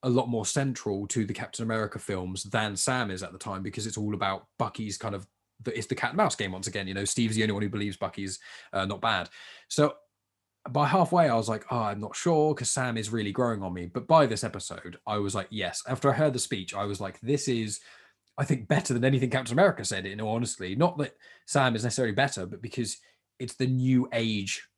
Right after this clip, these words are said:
of Captain America, and him saying things like that is just, you need someone to say those things and saying, I don't have the solutions, but I'm not the person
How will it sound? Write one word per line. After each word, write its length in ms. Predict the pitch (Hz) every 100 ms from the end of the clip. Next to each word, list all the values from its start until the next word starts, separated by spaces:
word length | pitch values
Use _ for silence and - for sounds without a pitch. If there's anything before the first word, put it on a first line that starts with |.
| _ _ 117
of 80 | 104
Captain 280 | 98 -
America, 440 | 98 87 87 - - -
and 160 | 117
him 160 | 98 123
saying 380 | 113 143 143 131
things 260 | - 104 107
like 180 | 98
that 240 | 98 95 101
is 100 | 101
just, 280 | 113 - _
you 140 | 120 113
need 260 | 113 117 113
someone 280 | 123 110
to 60 | 101
say 180 | - 139
those 180 | 104 -
things 260 | 90 90
and 80 | 95
saying, 240 | 135 131 98 - -
I 60 |
don't 160 | 127 160
have 220 | - 180
the 60 | 147
solutions, 480 | - 107 95 90 98
but 180 | - -
I'm 240 | 151 165
not 160 | 147 147
the 60 | 127
person 680 | - 139 - 98 101 123